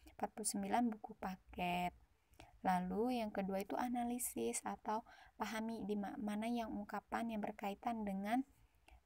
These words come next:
expression of invitation. Setelah itu, guru memberikan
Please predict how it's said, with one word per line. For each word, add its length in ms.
expression 640
of 160
invitation. 1300
Setelah 480
itu, 480
guru 240
memberikan 560